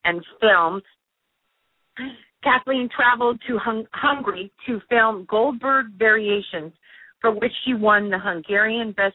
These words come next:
Supporting Actress Award. She subsequently stayed on in Hungary for several years, during which time she starred in multiple films, television series, and movies of the week, winning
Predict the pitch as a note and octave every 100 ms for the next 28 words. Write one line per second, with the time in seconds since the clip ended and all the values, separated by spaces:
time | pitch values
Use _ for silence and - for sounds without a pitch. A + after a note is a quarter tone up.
0 | - F#3 - F#3 F#3 F3 F3+ F#3 - E3
1 | E3 D#3 D3 G#2+ - _ - _ _ -
2 | B3+ - D4+ - - C#4 A#3 A3+ G#3+ A#3+
3 | A3+ G#3+ G#3+ A3 D#3+ F3+ F3+ G3 F#3+ G3
4 | F#3 F3 - F#3 F#3+ G#3 G#3+ - E3+ F3+
5 | F3 C3+ - _ - - - - A#3 A#3+
6 | A#3 G#3+ - A3+ G#3 G#3+ - G3 - G#3
7 | G#3 G3 F3 F3 G#3 - G#3 G#3+ - F#3
8 | E3 E3 E3 - G#3+ A3 A3 A3 G#3+ G3+
9 | G3+ G3 E3+ D#3 D#3 E3 E3 F3 E3 D#3
10 | C#3 - - - - - - - G3 A#3+
11 | B3+ A3+